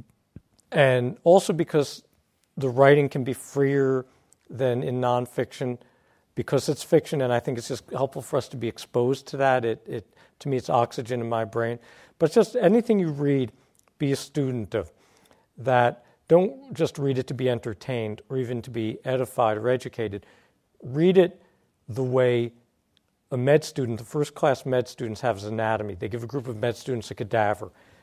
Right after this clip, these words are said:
and that's what they look at to figure out how the human body works. They spend a year with it. Everything we read as journalists or aspiring authors should be our anatomy class. How does this book work? What works and why does it work? What didn't I like and why didn't I like it?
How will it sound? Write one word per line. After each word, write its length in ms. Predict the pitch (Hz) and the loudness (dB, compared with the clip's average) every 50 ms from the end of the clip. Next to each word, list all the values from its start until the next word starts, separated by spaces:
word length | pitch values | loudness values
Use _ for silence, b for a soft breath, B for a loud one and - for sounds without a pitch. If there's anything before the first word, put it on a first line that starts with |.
| b b | b b
and 160 | - 131 117 | -6 -2 2
that's 200 | 127 131 147 - | 4 4 4 2
what 100 | 175 143 | 0 2
they 80 | 147 139 | 2 2
look 240 | 123 120 127 - - | 4 4 2 4 4
at 160 | 123 107 - | 2 2 2
to 60 | - | -2
figure 220 | 110 127 120 117 117 | -8 -4 -2 0 0
out 120 | 113 101 | 0 0
how 120 | 110 123 117 | -2 -4 -6
the 100 | 107 110 | -6 -8
human 320 | - 127 117 110 107 104 | -8 -8 -8 -6 -6 -4
body 320 | 95 107 101 101 101 104 | -2 -2 0 0 -2 -4
works. 400 | 98 95 98 98 92 - - - | -6 -6 -8 -8 -8 -10 -12 -14
They 100 | - - | -10 -10
spend 300 | 101 - - - 117 110 | -10 -10 -10 -8 -8 -8
a 40 | 107 | -6
year 260 | 104 107 117 120 113 | -6 -2 -2 -2 -2
with 200 | 110 101 104 98 | -2 -4 -6 -6
it. 120 | - - - b b b b b b b b b b | -8 -12 -14 b b b b b b b b b b
Everything 560 | - - 147 160 190 190 185 - 196 165 147 | 0 0 2 4 2 0 2 0 -2 -2 -2
we 120 | 135 139 135 | -2 -2 -4
read 460 | 120 113 120 131 135 135 131 120 107 | -4 -4 -4 -2 -2 0 0 -2 -2
as 400 | 151 131 113 110 110 - - _ _ _ _ - - | -4 -6 -6 -6 -8 -14 -20 _ _ _ _ -16 -14
journalists 540 | 120 - 139 135 139 131 123 113 - - - | -8 -4 0 0 2 2 2 0 -2 -6 -10
or 80 | 147 123 | -10 -10
aspiring 640 | 110 - - - 135 127 120 120 120 117 120 120 | -10 -10 -4 0 2 2 2 2 0 0 -2 -4
authors 500 | 135 135 123 123 123 - 127 107 101 - _ b b b b b | -2 0 0 0 0 -2 -4 -8 -8 -10 _ b b b b b
should 260 | b - - 143 127 113 | b -14 -10 -8 -6 -4
be 140 | 123 127 | 0 2
our 220 | 131 117 113 117 117 | 4 4 4 2 0
anatomy 520 | 113 113 117 113 117 120 120 117 107 98 | 0 0 0 2 2 0 0 -2 -6 -8
class. 460 | 90 - - 110 101 95 90 - - _ b b b b b b b | -10 -8 -6 -4 -4 -4 -6 -12 -18 _ b b b b b b b
How 240 | b - 143 143 147 | b 2 2 2 2
does 160 | 151 147 - | 2 -2 -6
this 160 | - 135 - | -6 -10 -10
book 260 | - - 139 120 - | -6 -6 -6 -6 -6
work? 400 | - 117 113 123 123 98 - - | -8 -6 -2 0 -2 -2 -2 -4
What 220 | 127 117 139 180 175 | -2 0 0 0 0
works 380 | 135 127 135 131 - - - | 0 0 0 0 0 -2 -6
and 120 | 143 131 120 | -4 0 2
why 220 | 120 120 123 123 | 4 6 6 4
does 160 | 117 104 98 | 2 0 -6
it 100 | 123 135 | -10 -10
work? 240 | 120 117 104 - - | -8 -8 -8 -8 -6
What 220 | 113 123 147 - - | -2 -2 -2 -2 -2
didn't 240 | 165 151 156 143 | -4 -2 -2 0
I 120 | 131 123 123 | 0 0 0
like 280 | 110 113 120 117 - | 0 -2 -4 -4 -4
and 100 | 131 123 | -6 -4
why 140 | 117 117 117 | -2 -2 -2
didn't 240 | 113 120 113 120 120 | -2 -2 -4 -4 -4
I 120 | 117 113 | -4 -2
like 360 | 113 107 101 113 113 110 - 117 | -2 -2 -2 -2 -2 -4 -6 -10
it? 120 | 107 | -14